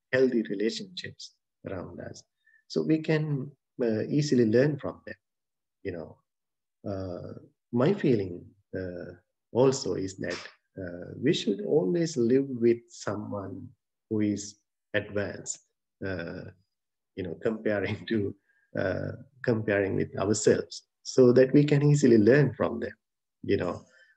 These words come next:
It's a blessing, actually, if we can li-, uh, live with someone like, uh, someone like that,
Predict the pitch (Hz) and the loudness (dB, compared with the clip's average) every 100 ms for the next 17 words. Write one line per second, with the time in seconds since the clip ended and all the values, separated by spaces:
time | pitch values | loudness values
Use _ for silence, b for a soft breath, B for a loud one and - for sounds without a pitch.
0 | - 147 - 131 147 143 - - - - | -2 2 4 6 6 6 0 -4 -8 -8
1 | - - - - 117 - 107 95 98 101 | -8 -6 -6 0 2 2 2 0 0 2
2 | 110 - 104 113 110 - - 110 160 131 | 2 2 -4 -4 -6 -8 0 4 6 4
3 | 90 - - - 104 95 92 95 - - | 0 -2 -14 -4 -4 -2 -4 -6 -10 -16
4 | 98 _ _ _ _ _ _ _ _ - | _ _ _ _ _ _ _ _ _ -20
5 | _ _ _ _ _ | _ _ _ _ _